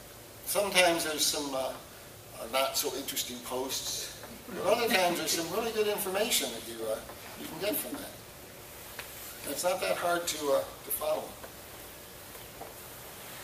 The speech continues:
Subscribe to and read one or more astronomy magazines. I personally like Sky and Telescope.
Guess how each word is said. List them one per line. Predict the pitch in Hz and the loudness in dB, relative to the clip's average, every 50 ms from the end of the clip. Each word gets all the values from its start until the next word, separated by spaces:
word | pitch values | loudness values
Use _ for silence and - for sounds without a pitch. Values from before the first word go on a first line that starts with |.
| - - - - - - - | -12 -12 -14 -14 -14 -4 0
Subscribe | - 180 165 - - - 196 196 202 202 208 214 208 - | 0 6 8 10 10 10 10 10 12 12 12 12 10 6
to | 190 208 208 185 | 4 6 6 6
and | 170 165 160 185 | 6 6 4 4
read | 233 254 247 - - - - - - - - - - - - - - - - | 2 2 0 0 -2 -4 -4 -6 -6 -6 -8 -12 -14 -14 -14 -14 -10 -2 0
one | 170 175 165 | 2 2 2
or | 160 | 2
more | 160 165 165 160 143 | 2 4 4 4 4
astronomy | - - - 170 175 - 143 127 113 107 | 2 2 2 2 2 2 2 0 -2 -4
magazines. | 107 104 101 98 95 - - - - - - - - - - - - - - - - - - - - - - - - - | -4 -4 -4 -4 -8 -8 -10 -10 -12 -12 -12 -12 -12 -12 -12 -14 -16 -16 -16 -16 -16 -16 -16 -16 -16 -14 -14 -12 -6 -4
I | 131 | -4
personally | 139 - 160 156 156 151 156 - 143 | -2 0 2 4 4 4 4 6 6
like | 143 135 139 | 6 6 6
Sky | - - - 147 147 143 135 | 4 2 4 6 6 6 6
and | 131 - | 4 4
Telescope. | - 180 170 175 175 - - - - - - | 2 4 4 4 4 4 2 2 2 2 0